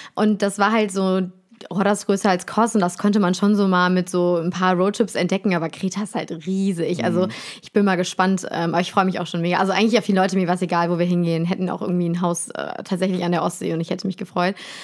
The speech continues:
Speaker 1: Und dann mal gucken, also ich hab halt tausend Orte, wo ich gerne noch mal hin will und wo ich auch gerne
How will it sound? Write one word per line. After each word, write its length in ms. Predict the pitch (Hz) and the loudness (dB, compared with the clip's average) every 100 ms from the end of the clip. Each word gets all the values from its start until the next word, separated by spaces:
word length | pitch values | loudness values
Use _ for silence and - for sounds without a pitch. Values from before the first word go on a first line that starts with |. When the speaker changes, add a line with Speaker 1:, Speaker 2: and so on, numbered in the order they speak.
| - - - - | -16 -18 -6 0
Speaker 1:
Und 120 | 208 | 2
dann 120 | 214 | 4
mal 120 | 233 | 2
gucken, 320 | 214 240 247 175 | 2 2 2 2
also 120 | 185 | 0
ich 100 | - | 0
hab 140 | 214 233 | 0 2
halt 180 | 214 | 0
tausend 540 | 208 202 233 254 247 - | 2 2 4 2 2 0
Orte, 320 | 202 202 233 190 | 0 2 2 0
wo 60 | |
ich 220 | 196 - | -2 -4
gerne 540 | - 180 196 202 202 190 | -2 0 2 2 2 2
noch 180 | 190 190 | 0 2
mal 220 | 175 175 | 0 2
hin 240 | 208 285 302 | 2 2 2
will 300 | 311 320 302 | 2 2 2
und 180 | 202 | 2
wo 120 | 180 185 | 2 2
ich 120 | 190 | 0
auch 80 | 165 | 0
gerne 460 | 180 175 175 175 | 0 2 0 -2